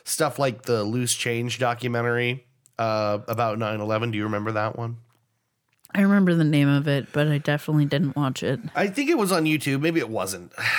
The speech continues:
Speaker 1: Uh, but it was a documentary about the, uh, the nine eleven being, uh, you know, sort of manufactured and all that
Speaker 2: <clears throat>
Speaker 1: by the, the Bush administration, blah,
Speaker 2: Yeah.
Speaker 1: blah, blah. And it kinda, like, got, like, an outsized reach. Like, a lot of people saw this documentary.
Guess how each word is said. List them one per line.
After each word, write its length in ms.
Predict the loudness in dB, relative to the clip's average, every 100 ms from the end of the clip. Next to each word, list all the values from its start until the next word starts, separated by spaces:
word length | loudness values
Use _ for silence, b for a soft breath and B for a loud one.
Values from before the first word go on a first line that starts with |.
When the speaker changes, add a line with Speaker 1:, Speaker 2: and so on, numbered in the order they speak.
| B B
Speaker 1:
Uh, 560 | -2 -2 0 -2 -2 -6 -8
but 160 | -2
it 60 | -2
was 160 | 0 0
a 200 | 2 0
documentary 800 | 0 -2 -2 -2 -2 0 0
about 420 | 0 0 -2 -2 -10
the, 340 | -12 -8 -8
uh, 40 | -6
the 600 | -8 -12 -14 -14 -12 -10
nine 260 | -6 -4 -2
eleven 440 | -2 -2 -4 -8
being, 500 | -8 -8 -6 -8 -8
uh, 420 | -8 -6 -6 -8 -10
you 140 | -12 -8
know, 100 | -8
sort 180 | -6 -8
of 80 | -8
manufactured 920 | -8 -8 -10 -6 -6 -6 -6 -8 -8
and 80 |
all 160 | -10 -4
that 180 | -2 0
Speaker 2:
<clears throat> 220 | 0 0
Speaker 1:
by 100 | 0
the, 180 | -2 -6 -12 -14
the 120 | -12
Bush 260 | -2 -2 0
administration, 840 | -2 -2 -4 -4 -4 -2 -4 -6 -2
blah, 100 | 0
Speaker 2:
Yeah. 140 | 2 0
Speaker 1:
blah, 60 |
blah. 320 | -2 0 -2 -2
And 100 | -6
it 100 | -4
kinda, 240 | -4 -2
like, 200 | 0 0
got, 240 | 0 -2 -2
like, 140 | -4
an 80 | -2
outsized 600 | -2 -2 -4 -4 -4 -8
reach. 360 | -14 -14 -14 -10
Like, 160 | -6
a 80 | -4
lot 260 | 0 0 0
of 100 | -2
people 600 | -6 -6 -6 -6 -8 -14
saw 300 | -8 -4 -2
this 140 | -4 -6
documentary. 760 | -6 -6 -6 -8 -8 -12 -20